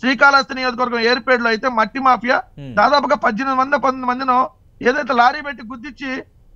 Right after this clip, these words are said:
Speaker 1: చంపించినటువంటి చరిత్రలు ఉన్నాయి అక్కడ.
Speaker 2: Hmm.
Speaker 1: So ఇవన్నీ మనం మర్చిపోతే ఎలా? So అవన్నీ మీ హయాంలో జరిగినాయి, ఇక్కడ ఏమీ జరగల.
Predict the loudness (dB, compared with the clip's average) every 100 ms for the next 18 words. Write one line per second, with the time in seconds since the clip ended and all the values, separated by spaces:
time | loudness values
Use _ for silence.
0 | 0 0 0 -6 -2 0 2 0 -2 -4
1 | -4 -4 -4 -2 -2 -2 -4 -6 -12 -16
2 | -16 -6 0 2 2 4 4 4 2 0
3 | -2 0 0 0 -4 _ _ _ _ 0
4 | 4 4 2 -6 -2 0 2 2 2 -2
5 | -4 -10 -12 -10 -4 -2 -2 2 4 4